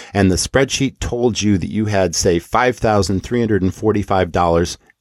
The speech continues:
in inventory in food, sitting in your walk-in, sitting in your dry storage, wherever you store it. Then that, that week,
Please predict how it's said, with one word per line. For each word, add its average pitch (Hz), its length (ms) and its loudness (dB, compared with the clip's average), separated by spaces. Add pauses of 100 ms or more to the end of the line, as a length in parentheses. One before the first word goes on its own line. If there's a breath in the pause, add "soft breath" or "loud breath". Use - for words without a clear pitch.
in 104 160 2
inventory 85 680 0
in 87 200 -4
food, 82 460 0
sitting 151 340 0
in 156 120 6
your 151 100 2
walk-in, 107 480 0
sitting 135 400 -2
in 139 60 2
your 139 80 -2
dry 110 280 0
storage, 101 440 -2
wherever 101 260 -4
you 101 100 -6
store 82 340 -6
it. - 200 -16 (520 loud breath)
Then 101 460 0 (360)
that, 147 260 -2 (160)
that 139 300 -2
week, 139 540 -2